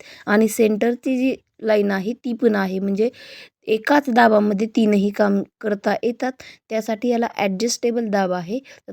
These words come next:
तो कसा ॲडजस्ट करायचा, तुम्हाला दाखवते. तर बघा, इथे एक स्क्रू आलेला आहे, तो आपण स्क्रू लूज करायचा आहे. बघा, इथे मी हा जो स्क्रू लूज केला, अशा पद्धतीने दाब खालीवरी सरकला जातो. पण याचं काम कसं आहे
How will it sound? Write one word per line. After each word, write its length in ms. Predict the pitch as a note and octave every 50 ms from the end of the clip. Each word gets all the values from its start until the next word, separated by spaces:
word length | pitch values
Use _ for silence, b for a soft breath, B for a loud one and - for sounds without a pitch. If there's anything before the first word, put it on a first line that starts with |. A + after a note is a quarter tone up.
| G3+ -
तो 80 | A3+
कसा 340 | A3 - C4+ A#3+ - D4+ C#4+
ॲडजस्ट 440 | C4 A3+ F#3 F3 G3 F#3+ F#3+ - _
करायचा, 320 | - G3 G3+ G3 G3 A3 G#3+ A3
तुम्हाला 320 | G#3 G3+ F#3+ F#3+ F#3+ F#3 F3+
दाखवते. 480 | G3 G3 F#3+ F#3+ - F#3 F#3+ - F#3 F#3+
तर 100 | G3+ G3
बघा, 240 | G3 G3 A3 A3 A#3+ -
इथे 260 | - G#3 G3+ - A#3 A3
एक 120 | A#3 -
स्क्रू 360 | - - _ - C4+ C4+ D4 C#4+
आलेला 380 | B3 F3 D#3+ E3+ E3+ E3+ E3+
आहे, 300 | E3 E3 D3+ - F#3+ C#4 - _ _ _ _ _ _ _ _ _ _ _ _ _ -
तो 60 | A3
आपण 260 | A3 A3 G#3 A3 A3
स्क्रू 300 | A3 - - - B3 B3
लूज 340 | A#3+ B3 A#3+ B3+ C#4 C#4 -
करायचा 460 | - - G#3 F#3+ F#3 F3+ F3 - G3
आहे. 140 | F#3 F3 E3+
बघा, 220 | F#3 G3 G3 G3+ G#3+
इथे 240 | A3 G#3 - A#3
मी 140 | A#3+ B3 A#3+
हा 160 | G3 G3+ A3
जो 140 | G3 G3 G#3
स्क्रू 320 | G3+ - - - B3+ C4 B3+
लूज 300 | A#3+ A3+ A3+ G#3 - -
केला, 320 | - G#3 G3+ G3+ G#3+ B3 - b b b b b
अशा 220 | - A3 - B3+
पद्धतीने 540 | A#3 - A3+ G3+ F#3+ G3+ F#3+ F#3+ G#3+ G3+ G3+
दाब 200 | F#3+ A3 G#3+ A#3 - _
खालीवरी 440 | - A3 G#3 G3 G3+ F#3+ F#3+ F#3+ G3
सरकला 440 | G3 - G3 G3 F#3+ F#3+ F#3+ F#3+ F#3+
जातो. 400 | G3 A#3+ A#3+ A#3+ - G#3 A#3 - b b b b b b b
पण 120 | - G#3+ A3+
याचं 220 | A#3 A3+ - C#4+ - _ -
काम 240 | B3 B3 C4+ C#4
कसं 300 | C4+ - C4 A#3 - A3+
आहे 320 | G#3 G3+ G3 E3+ F#3 A#3